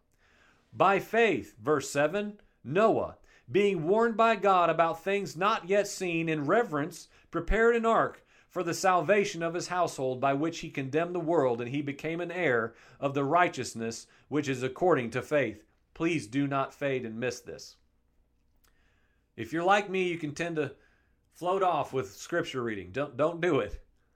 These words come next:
Verse eight of Hebrews eleven. By faith, Abraham,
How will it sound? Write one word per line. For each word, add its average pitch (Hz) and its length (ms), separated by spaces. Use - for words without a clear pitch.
Verse 202 320
eight 226 300
of 156 240
Hebrews 208 460
eleven. 190 460
By 175 260
faith, 220 480
Abraham, 165 720